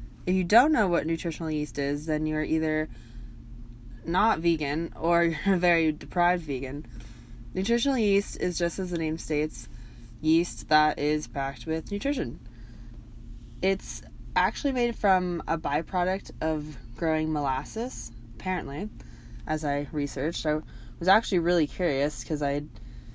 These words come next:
had no idea how <laughs> stuff is even made. Um, but yeah, so it's made from a byproduct of growing molasses, and then when it's harvested, washed,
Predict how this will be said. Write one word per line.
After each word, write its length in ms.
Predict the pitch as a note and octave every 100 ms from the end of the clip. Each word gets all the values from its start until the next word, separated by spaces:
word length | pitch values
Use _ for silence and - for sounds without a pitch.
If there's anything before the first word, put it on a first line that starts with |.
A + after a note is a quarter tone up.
| - -
had 180 | F3 D#3+
no 280 | E3 F3+
idea 400 | E3+ D#3+ E3+ D3
how 380 | D#3+ E3 D3 F3 - - -
<laughs> 300 | - G3+ D#3+
stuff 320 | - - D#3+
is 140 | D#3+ D#3
even 160 | D3
made. 300 | D3+ D#3 D3+ - - - - - - - - - -
Um, 680 | F3+ F3+ D#3+ D3 D3 E3 F#3+ - - - - -
but 160 | F#3+ F#3+
yeah, 120 | E3+
so 160 | - G#3
it's 120 | A3+
made 260 | A3+ A#3
from 260 | A3 A3 G3+
a 40 |
byproduct 840 | F3+ F3 F#3+ - - F#3+ F3+ F3+ F3+
of 120 | E3
growing 200 | E3 F3
molasses, 680 | F3+ D#3 D#3 D3+ E3+ E3 -
and 200 | D#3+ E3+
then 340 | E3+ D#3+ E3+ E3+ - - - - -
when 140 | - F#3+
it's 120 | F3+
harvested, 760 | - E3+ F3 F#3 - F#3+ F#3 F#3 F#3 - - -
washed, 640 | D#3 D#3+ D#3+ F3 - -